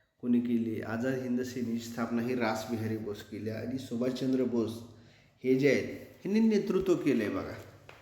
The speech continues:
ठीक आहे, आझाद हिंद सेनेची जी स्थापना आहे तर ती रास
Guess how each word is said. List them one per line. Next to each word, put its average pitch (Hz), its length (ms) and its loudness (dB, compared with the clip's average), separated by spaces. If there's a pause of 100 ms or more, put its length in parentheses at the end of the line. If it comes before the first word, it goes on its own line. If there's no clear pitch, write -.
(500)
ठीक 180 140 4
आहे, 98 340 -4 (240)
आझाद 117 360 2
हिंद 123 340 -2
सेनेची 120 540 -2
जी 127 140 -4
स्थापना 120 480 2
आहे 101 180 2 (520)
तर 127 140 0
ती - 580 -4
रास 123 440 2